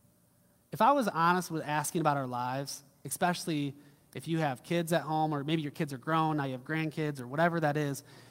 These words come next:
you feel like, "My life is just out of control." And when I go on vacation, it takes five days to really relax. Does anybody ever feel that way on vacation?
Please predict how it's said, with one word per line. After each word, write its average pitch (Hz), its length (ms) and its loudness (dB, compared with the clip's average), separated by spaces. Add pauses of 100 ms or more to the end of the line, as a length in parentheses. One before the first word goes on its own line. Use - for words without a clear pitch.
(140)
you 185 100 -2
feel 233 160 2
like, 185 140 4
"My 180 220 0
life 185 360 -2
is 147 80 -4
just - 180 -8
out 139 120 -2
of 139 80 -10
control." - 380 -12 (920)
And 147 60 -2
when 175 60 6
I 220 80 12
go 262 120 8
on 247 120 10
vacation, 175 720 -2 (400)
it 208 160 -4
takes 220 260 -2
five 185 760 -4
days 131 540 -4 (320)
to 160 140 -4
really 170 440 0
relax. 120 800 -10 (760)
Does 202 60 2
anybody 320 160 4
ever 269 120 6
feel 226 180 2
that 233 120 4
way 226 80 2
on 220 80 2
vacation? 196 540 -2